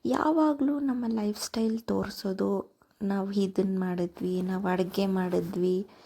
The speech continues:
and ನಮ್ಮನೇಲಿ ಹಿಂಗಾಯ್ತು ಹಂಗಾಯ್ತು ಅಂತ ತೋರಿಸೋದು ಮಾಮೂಲಿ. But ನನಗೇನು ಪೂಜೆ ಮಾಡೋದು ಅಂದರೆ ತುಂಬ ಅಂದರೆ ತುಂಬ ಇಷ್ಟ. ಈ ಥರ ಒಂದು ಹಬ್ಬಗಳಿದ್ದಾಗ, ಚಿಕ್ಕ ಚಿಕ್ಕ ಹಬ್ಬಗಳಾಗಿರಲಿ, ಈ ಪ್ರಿಪ್ರೇಷನ್ ಅನ್ನೋದು ಇರುತ್ತಲ್ವ,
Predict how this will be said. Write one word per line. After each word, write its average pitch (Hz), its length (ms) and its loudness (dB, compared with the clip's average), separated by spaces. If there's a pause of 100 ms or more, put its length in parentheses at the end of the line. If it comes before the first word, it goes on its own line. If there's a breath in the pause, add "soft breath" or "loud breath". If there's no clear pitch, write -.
(460 loud breath)
and 220 260 2
ನಮ್ಮನೇಲಿ 220 420 2
ಹಿಂಗಾಯ್ತು 208 580 0
ಹಂಗಾಯ್ತು 214 640 0
ಅಂತ 202 280 0
ತೋರಿಸೋದು 196 600 -4
ಮಾಮೂಲಿ. 185 720 0 (500 loud breath)
But - 220 2
ನನಗೇನು 233 520 0
ಪೂಜೆ 202 520 -4
ಮಾಡೋದು 233 500 -2
ಅಂದರೆ 226 300 -2
ತುಂಬ 202 580 -6
ಅಂದರೆ 240 300 -2
ತುಂಬ 208 400 -4
ಇಷ್ಟ. 208 360 -4 (180)
ಈ 208 220 -2
ಥರ 262 240 -2
ಒಂದು 254 200 -2
ಹಬ್ಬಗಳಿದ್ದಾಗ, 185 1000 0
ಚಿಕ್ಕ 254 320 -6
ಚಿಕ್ಕ - 320 0
ಹಬ್ಬಗಳಾಗಿರಲಿ, 202 960 -2 (440 loud breath)
ಈ 240 100 0
ಪ್ರಿಪ್ರೇಷನ್ 277 760 0
ಅನ್ನೋದು 254 340 -2
ಇರುತ್ತಲ್ವ, 220 480 -2